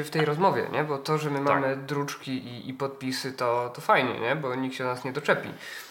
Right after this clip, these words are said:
Speaker 1: Natomiast to jest też takie zadbanie, zadbywanie o każdego człowieka po kolei, z którym się spotyka.
Speaker 2: Co brzmi jak nasze zadanie w ogóle zawodowe, nie?
Speaker 1: <laughs>
Speaker 2: Nawet nie z, z punktu widzenia etyki, nie?
Speaker 1: Mhm.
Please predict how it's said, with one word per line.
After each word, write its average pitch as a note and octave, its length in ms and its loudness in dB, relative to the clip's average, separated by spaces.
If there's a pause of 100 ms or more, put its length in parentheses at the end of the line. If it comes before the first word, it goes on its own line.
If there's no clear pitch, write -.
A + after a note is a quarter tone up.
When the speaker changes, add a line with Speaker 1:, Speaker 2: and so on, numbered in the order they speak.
(140)
Speaker 1:
Natomiast C3 420 2
to C3+ 60 0
jest C3 140 -4
też C3 140 -4
takie C3 280 -2
zadbanie, C3+ 840 2 (160)
zadbywanie D#3 840 2
o D#3 60 2
każdego D#3 520 0
człowieka D3+ 420 -2
po C#3+ 100 -12
kolei, C3 400 -2
z B2+ 80 -8
którym B2+ 280 -6
się B2+ 100 -12
spotyka. B2+ 400 -10 (240)
Speaker 2:
Co E4+ 120 0
brzmi B3 260 4
jak D#3+ 180 8
nasze F#3+ 200 4
zadanie G3+ 380 6
w E3+ 60 2
ogóle F3+ 200 4
zawodowe, F#3+ 460 6
nie? D3+ 200 4 (240)
Speaker 1:
<laughs> C#3+ 220 -2
Speaker 2:
Nawet F3 420 6
nie G3+ 200 6 (280)
z, D#3+ 100 2
z - 160 -6
punktu F#3 280 0
widzenia F3+ 280 4
etyki, E3+ 500 -2
nie? A2+ 60 -6
Speaker 1:
Mhm. D3 460 -4